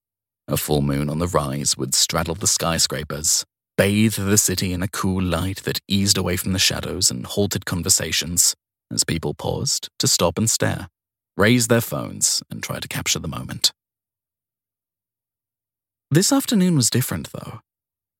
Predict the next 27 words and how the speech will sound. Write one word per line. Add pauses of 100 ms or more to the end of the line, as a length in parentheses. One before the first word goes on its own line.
(420)
A
lethargy
seeped
into
the
city
suburb, (440)
curling
its
way
around
the
apartment
blocks. (1160)
Traffic
was
quiet, (260)
save
for
an
occasional
delivery
truck
or
cyclist
zipping
past.